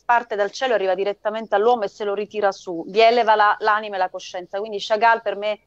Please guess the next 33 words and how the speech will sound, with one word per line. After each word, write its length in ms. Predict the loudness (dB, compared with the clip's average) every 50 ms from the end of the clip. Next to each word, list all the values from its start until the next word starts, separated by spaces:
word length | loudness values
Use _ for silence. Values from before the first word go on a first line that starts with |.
| _ _ _ _ _ _
è 80 | -2 -2
il 140 | -2 -2 -4
pittore 420 | -8 -12 -6 -2 2 2 2 4
per 140 | 2 2 0
eccellenza 880 | 0 -2 -4 -4 -2 2 4 4 4 4 2 -2 -6 _ 0 0 2 2
e 480 | 0 -2 -2 -2 -2 -2 -2 -2 -4 -6
sono 200 | -6 -6 -6 -2
partita 380 | 0 0 -2 -2 -4 -6 -2 0
da 100 | 0 0
lui, 220 | 0 -2 -4 -2
dalla 220 | -2 0 0 0 -2
sua 200 | -2 -2 -2 0
grandissima 760 | 2 2 0 0 -2 -6 -10 -10 -12 -14 -6 -2 -2 -2 -2
bellezza, 460 | -2 -4 -4 -2 0 -2 -2 0 -2
dal 140 | -4 -4 -4
suo 180 | -6 -8 -6
tratto 560 | 0 2 2 2 2 0 _ -4 -4 -4 -4 _ _ _ _ _ _ _ -8
riconoscibile, 920 | -4 -2 -2 -2 0 -2 -2 -2 -4 -6 -8 -6 -6 -4 -4 -2 0 2 2
dalla 160 | 4 2 2
sua 160 | 0 -2 -6
pennellata. 600 | -4 -6 -6 -4 -4 -2 0 0 0 0 0 -2
E 60 | -4 -2
poi 180 | 0 2 2
una 200 | 2 2 0 -2
canzone 520 | -4 -6 -10 -10 -10 -10 -8 -8 -6 -8 -8
che 120 | -10 -8 -4
parla 320 | 0 0 0 0 0 -2
di 220 | -4 -4 -6 -10 -10
sentimenti 580 | _ _ -8 -8 -8 -6 -6 -6 -6 -4 -4 -4
che 120 | -4 -4
tutti 280 | -4 -6 -6 -6 -8 -8
possiamo 440 | -6 -6 -2 0 0 0 0 0
capire, 500 | 0 -2 -2 0 0 2 2 2 2 0